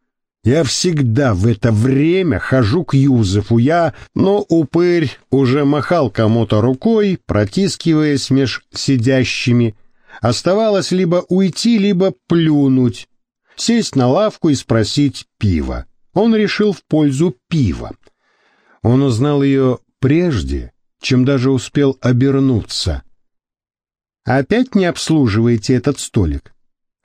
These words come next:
«Этот как раз обслуживаю». «Тогда что вы мне посоветуете?» Она молча подвинула ему меню,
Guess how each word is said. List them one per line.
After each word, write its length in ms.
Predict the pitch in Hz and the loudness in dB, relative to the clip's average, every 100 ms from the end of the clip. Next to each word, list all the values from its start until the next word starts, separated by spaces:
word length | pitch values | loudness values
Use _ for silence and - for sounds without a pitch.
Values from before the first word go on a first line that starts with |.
| - - _ _ _ _ _ - | -20 -20 _ _ _ _ _ -2
«Этот 500 | 147 - 180 175 - | -2 0 -2 -2 -2
как 220 | 170 - | -4 0
раз 420 | 147 147 - - | 0 0 -4 -10
обслуживаю». 920 | - 143 - - 104 95 95 95 98 98 _ _ _ _ _ _ | -6 -8 -6 -2 0 0 -2 0 -2 -4 _ _ _ _ _ _
«Тогда 880 | - 127 123 123 147 147 143 135 131 _ _ _ _ - | -2 0 0 0 0 2 2 0 -4 _ _ _ _ -10
что 760 | - - _ _ _ - 170 | -8 -8 _ _ _ -2 0
вы 160 | 147 151 | 2 2
мне 240 | 147 147 | 0 0
посоветуете?» 1000 | 135 143 - 151 117 - 73 123 - - _ _ _ _ - - - | -2 -4 -2 0 0 -2 -6 -8 -12 -20 _ _ _ _ -18 -10 -2
Она 260 | 196 254 | 0 2
молча 440 | 202 220 226 - 151 | 2 0 -2 -2 0
подвинула 560 | 139 131 156 165 147 | 0 0 0 0 2
ему 220 | 139 127 | 2 2
меню, 500 | 127 127 127 123 151 | 2 2 2 2 0